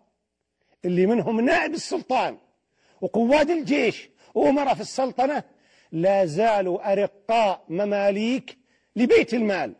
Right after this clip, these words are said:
وبالتالي فلا تصح عقودهم ولا بيوعهم ولا شراؤهم ولا نكاحهم. وفوجئ هؤلاء الأمراء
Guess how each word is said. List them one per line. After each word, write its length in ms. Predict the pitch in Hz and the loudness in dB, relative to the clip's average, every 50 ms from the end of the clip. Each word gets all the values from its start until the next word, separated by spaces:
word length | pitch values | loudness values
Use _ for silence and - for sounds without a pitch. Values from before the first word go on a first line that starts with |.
| _ _ _ _ - | _ _ _ _ -2
وبالتالي 720 | 208 220 311 - - - - 269 233 185 160 127 92 - _ _ _ _ _ _ - _ _ | 0 0 0 -2 -4 -2 0 2 2 2 2 -2 -8 -12 _ _ _ _ _ _ -20 _ _
فلا 220 | - 180 226 262 | -2 0 2 2
تصح 480 | 226 - 226 - - - - - - 196 | 2 0 -4 -4 -2 -2 -2 -2 -2 -2
عقودهم 720 | 220 - 254 - - 254 214 170 165 123 123 110 90 - _ _ _ _ _ _ _ - | 0 0 0 0 2 0 2 2 0 -2 -4 -10 -12 -16 _ _ _ _ _ _ _ -2
ولا 260 | 151 190 220 262 269 | 0 2 4 4 2
بيوعهم 720 | 254 262 262 269 294 269 214 196 190 156 160 143 107 95 - _ _ _ _ - | 2 2 2 2 4 4 2 2 0 0 -2 -4 -6 -10 -16 _ _ _ _ -6
ولا 260 | 139 170 214 254 269 | -2 0 2 2 0
شراؤهم 760 | 233 - 247 269 262 269 269 - 285 226 202 294 339 330 233 - _ _ - | 0 -2 -2 0 2 2 2 2 2 2 2 0 0 -2 -4 -8 _ _ -4
ولا 260 | 220 339 415 392 311 | 0 0 2 2 2
نكاحهم. 640 | 254 240 - - 202 190 - - 135 110 104 87 76 _ _ _ _ _ _ _ _ _ _ _ _ _ _ _ _ _ _ _ _ _ _ _ _ _ _ _ _ _ _ _ _ _ _ _ _ _ _ _ _ _ _ _ _ _ _ _ _ _ - | 0 0 -2 0 -2 -2 0 -2 -4 -6 -6 -12 -16 _ _ _ _ _ _ _ _ _ _ _ _ _ _ _ _ _ _ _ _ _ _ _ _ _ _ _ _ _ _ _ _ _ _ _ _ _ _ _ _ _ _ _ _ _ _ _ _ _ -8
وفوجئ 460 | 123 - - - 190 175 127 160 - - | -8 -8 -6 -4 -4 -4 -4 -4 -10 -10
هؤلاء 500 | - - 147 147 139 139 147 151 156 135 | -8 -8 -6 -4 -4 -2 -2 -2 -2 -4
الأمراء 640 | 135 - - 147 151 151 151 160 170 185 185 - | -6 -8 -8 -6 -4 -4 -4 -4 -4 -6 -6 -8